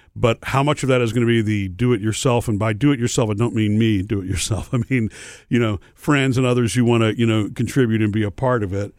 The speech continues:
But at some point, it's probably gonna have to be professional. You asked Sam about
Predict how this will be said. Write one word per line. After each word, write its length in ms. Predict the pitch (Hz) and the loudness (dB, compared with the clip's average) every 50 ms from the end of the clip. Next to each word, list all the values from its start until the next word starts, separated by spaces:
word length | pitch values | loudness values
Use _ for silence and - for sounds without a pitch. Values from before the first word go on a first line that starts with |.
| _ _ _ - - - - | _ _ _ -20 -20 -6 -2
But 240 | 113 113 110 107 - _ _ _ _ _ _ - | 0 0 0 0 -4 _ _ _ _ _ _ -8
at 100 | 110 - | -6 -2
some 200 | - 156 156 139 | 0 -2 0 0
point, 220 | - 117 117 113 113 | 0 0 0 0 -2
it's 80 | 101 | -4
probably 240 | - - 143 143 131 107 | -2 -2 -2 0 0 0
gonna 80 | 110 | -2
have 80 | 104 95 | -2 -2
to 60 | 101 | -4
be 140 | 95 104 95 | -4 -4 -4
professional. 640 | - 98 - - 123 107 101 - - 92 80 - - - - _ _ - - - | -4 -6 -6 -4 -2 -2 -2 -4 -6 -8 -8 -10 -14 -20 -20 _ _ -20 -10 -2
You 200 | 120 131 139 139 | 2 4 4 4
asked 200 | 139 131 117 - | 4 2 0 0
Sam 240 | - 143 127 123 117 | 0 2 2 2 2
about 320 | 110 101 110 110 104 - | 2 2 0 0 0 -2